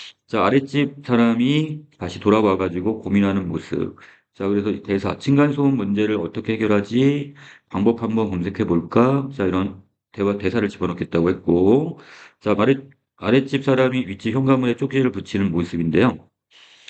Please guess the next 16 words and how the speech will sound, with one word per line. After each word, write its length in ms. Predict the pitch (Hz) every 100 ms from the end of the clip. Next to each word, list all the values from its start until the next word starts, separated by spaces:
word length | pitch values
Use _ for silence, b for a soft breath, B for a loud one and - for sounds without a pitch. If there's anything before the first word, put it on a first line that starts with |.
| B
자, 140 | - 95
이걸 220 | 104 110
통해서 440 | 113 110 104 113
크게 320 | - 127 139
촬영하도록. 840 | - 135 135 123 113 82 73 - _ B B B _
자, 140 | 101
그래서 580 | 98 101 117 139 143 139 - _ _
구체적인 440 | 101 - 123 120
어떤 460 | 92 - - 107 98
여기 260 | 85 95
뭐는 320 | 90 87 82 - _
대사나 360 | - 101 113 110
효과음이나 480 | 131 135 131 123 107
자막은 400 | - 85 95 101
집어넣지 360 | - 85 -
않습니다. 680 | 76 - 80 76 76 87 147